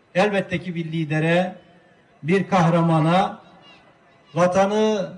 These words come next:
milleti, inancı için hiçbir fedakarlıktan, hiçbir fedakarlıkta bulunmaktan çekinmeyen büyük bir lidere ihtiyaç vardı.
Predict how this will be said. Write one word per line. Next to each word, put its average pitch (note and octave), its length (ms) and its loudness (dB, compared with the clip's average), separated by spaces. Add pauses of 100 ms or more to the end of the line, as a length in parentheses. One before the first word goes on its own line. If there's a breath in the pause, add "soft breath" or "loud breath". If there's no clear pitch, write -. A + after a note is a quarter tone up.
(140)
milleti, F#3+ 720 -2
inancı G3 540 -2
için F#3 600 -4 (400)
hiçbir G3 360 -2
fedakarlıktan, F3+ 1300 0 (3250)
hiçbir G#3 460 -2
fedakarlıkta F#3+ 1300 0
bulunmaktan F#3+ 680 0
çekinmeyen F3+ 960 0
büyük G#3 280 0
bir F#3+ 100 0
lidere F3 460 2
ihtiyaç B2+ 480 0
vardı. G#2 260 -6